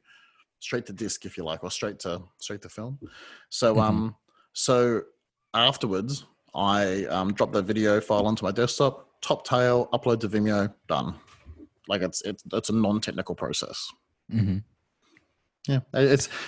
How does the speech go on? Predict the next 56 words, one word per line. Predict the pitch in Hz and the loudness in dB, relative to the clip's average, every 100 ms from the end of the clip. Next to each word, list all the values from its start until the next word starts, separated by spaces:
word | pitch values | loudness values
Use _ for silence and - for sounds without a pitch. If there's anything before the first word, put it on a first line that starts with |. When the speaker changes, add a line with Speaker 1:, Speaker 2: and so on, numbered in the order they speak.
| - | 2
Speaker 1:
people | 220 277 | 6 6
like | 127 151 | 6 4
it. | 90 | 2
It's | 104 - | 2 4
just, | 151 | 6
it's | 147 - | 6 6
just, | 165 | 6
like, | 147 127 - | 6 4 2
it's | 131 135 | 2 4
a | 117 113 110 110 | 6 6 4 2
documentation | 151 147 147 139 135 120 - | 0 0 2 2 4 2 2
of | 104 | -2
what | 101 | -2
happened | 101 98 101 | -2 -2 0
in | 101 | -2
the | 104 | 0
ceremony. | 98 98 98 98 92 95 - - - _ | 0 2 2 0 -2 -4 -12 -20 -20 _
Um, | 98 101 104 | -4 -4 2
like, | 190 190 - - | 2 2 -4 0
sometimes | - 247 - 220 214 202 | 4 4 6 6 6 6
if | - 151 | 2 4
I | 156 | 4
think | 147 - 175 - | 4 2 0 4
that | 151 | 4
a | 143 | 6
ceremony | - 147 147 | 6 4 6
might | 135 135 | 4 2
need | 143 135 | 2 2
a | 117 | 2
bit | 120 | 2
of | 127 - | 0 2
editing, | 120 120 135 131 | -2 0 0 2
like, | 120 135 | 0 0
you | 185 | 2
know, | 170 170 | 2 2
something | - 151 110 | 0 0 -2
happened | 92 104 101 92 | -4 -2 -2 -2
and, | 90 92 _ _ - _ _ _ _ _ | -4 -6 _ _ -20 _ _ _ _ _
I | - | -4
don't | 82 | -4
know, | 73 95 | -6 -8
um, | - 80 87 - _ _ _ _ _ _ - - | -4 -4 -6 -12 _ _ _ _ _ _ -16 -8
I | |
don't | 92 | -6
know, | - | -4
if | 95 | 0
something | 131 113 | 0 0
weird | 110 | -2
happened | 110 110 107 | 0 0 0
in | |
the | 107 | 0
ceremony, | 104 101 104 | 0 0 -2
I | |
might | 104 101 - | -2 -4 -4
kind | 101 | -4
of | 92 | -4